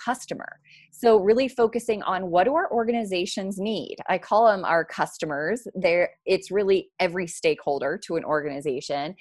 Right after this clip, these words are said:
But, you know, how can internal auditors focus on the high risks, the right risks at the org-, organization, the critical processes and strategies at the organization?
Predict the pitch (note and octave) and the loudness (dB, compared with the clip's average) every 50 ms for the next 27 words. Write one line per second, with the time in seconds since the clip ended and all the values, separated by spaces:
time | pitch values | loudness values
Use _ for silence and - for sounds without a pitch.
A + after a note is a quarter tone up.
0 | - - - - - _ _ - A#3+ C4 A3 - - _ _ _ _ - A3 A3+ | -20 -20 -20 -20 -20 _ _ 2 2 2 2 2 -2 _ _ _ _ -2 -2 -2
1 | G#3+ - - - - - A3+ A3 A#3 C#4 - - - C#4 A#3 G#3+ G3+ F#3+ - - | 0 -2 -6 -10 -6 0 2 2 4 2 2 -2 -6 -6 -6 -6 -6 -6 -8 -8
2 | G3 A3 - A#3+ A3+ G#3 C3 F#3 F3+ F3+ E3+ F3 F3+ E3+ - - F#3 F3+ F3 - | -8 -6 -6 -4 -2 -2 -2 -2 -2 -2 -2 -4 -6 -8 -4 -2 -2 -2 0 -2
3 | G3 - E3+ D#3 D#3 D#3 D3+ - D#3+ D#3+ - - E3+ E3 E3+ E3+ C#3 A#2 F2 - | -4 -4 -4 -4 -6 -6 -2 -2 -2 -2 0 2 4 4 4 2 2 0 -2 -2
4 | - - - - - - - - D#3+ D#3+ D3+ D3+ E3 E3+ F#3 G#3+ - D#3 E3+ D#3 | -4 -8 -16 -18 -18 -10 -4 0 0 0 2 2 4 4 4 4 2 2 2 0
5 | E3 E3+ - - - - D#3+ - - - - D3+ C#3+ C#3+ C#3 _ _ _ - - | 0 0 -4 -10 -8 -6 -6 -6 -6 -6 -4 -4 -4 -4 -6 _ _ _ -4 -2
6 | F3 D#3+ D#3+ D#3 D#3 D#3 C#3+ C3 - - A#2+ E2 F#2 C3+ D3 - - - G3+ G3 | -2 -2 -2 -4 -4 -6 -6 -6 -6 -8 -10 -8 -8 -8 -10 -8 -6 -2 0 2
7 | A3 A3+ A3+ - A3+ G#3+ A3 - - E3 C#3+ E3 - - C#3+ - - G2 - - | 2 0 0 0 -4 -4 -2 0 0 2 2 0 -4 -8 -10 -8 -8 -8 -8 -8
8 | - - D3+ D3+ - - E3 D3 C#3 C#3 C#3+ C#3+ C#3+ C#3 A2+ - - - - - | -10 -10 -10 -12 -8 -4 -2 0 0 0 -2 -4 -6 -8 -12 -12 -12 -10 -10 -8
9 | D#3+ - C#3+ - C#3+ D3 C3+ D3 C#3 C#3 C#3+ C3+ B2 D3 - - D2 E2+ D#2+ | -6 -6 -4 -4 -4 -4 -6 -8 -10 -8 -8 -8 -8 -8 -10 -12 -14 -14 -16